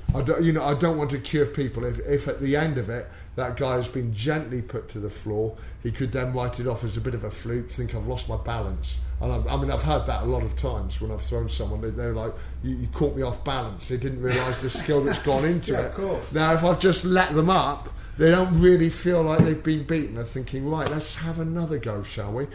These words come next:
Speaker 1: Uh, so it, it, it was, it was. Uh, I, I,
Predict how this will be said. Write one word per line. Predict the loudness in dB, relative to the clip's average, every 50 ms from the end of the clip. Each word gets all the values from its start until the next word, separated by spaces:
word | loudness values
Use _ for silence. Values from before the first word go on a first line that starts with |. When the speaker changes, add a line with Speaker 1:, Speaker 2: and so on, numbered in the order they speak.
| -14 -14 -14 -14 -12 -4
Speaker 1:
Uh, | -2 0 0 2 0
so | -2 0 2 2 2 2 2 2
it, | 0 0
it, | 0 0 -2 -2 -2 0 0
it | 0 2
was, | 2 0 0 -2 -4 -8
it | -6 -4 -4 -4 -2 0
was. | 0 0 0 -2 -4 -4
Uh, | -2 -2 -2 -2 -2 -2 -4 -4 -4 -6
I, | -6 -6
I, | -6